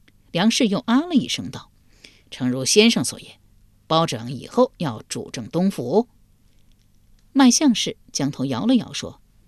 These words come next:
：“他不会。”“为什么？”“包拯小时候办了一件有损阴德的事。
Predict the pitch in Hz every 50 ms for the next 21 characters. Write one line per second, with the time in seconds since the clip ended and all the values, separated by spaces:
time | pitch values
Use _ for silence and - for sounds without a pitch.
0 | _ _ _ - - - 110 120 123 131 123 - 110 120 156 185 - - 220 170
1 | - - _ _ _ _ _ _ _ _ _ _ _ - 180 208 165 - 120 -
2 | - - _ _ _ _ _ _ _ _ _ _ _ _ _ _ _ _ 170 170
3 | 170 180 180 - 165 143 156 160 - - 131 110 95 87 - - 151 - 180 -
4 | - - - _ - 190 214 123 117 120 127 135 - - 151 131 123 127 123 127
5 | 147 190 226 214 - - 127 - 123 143 190 240 269 294 269 - - - 165 220
6 | 294 277 - - - -